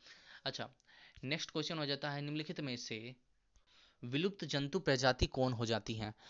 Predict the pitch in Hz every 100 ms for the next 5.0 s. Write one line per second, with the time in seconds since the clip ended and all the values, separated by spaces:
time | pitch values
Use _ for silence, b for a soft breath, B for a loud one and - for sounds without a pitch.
0 | B - 160 151 156 139 170 170 147 -
1 | 156 127 135 160 151 131 127 147 131 120
2 | 127 175 143 131 123 127 123 135 131 131
3 | 127 131 131 127 117 117 - 113 107 B
4 | B B 190 208 143 143 B B B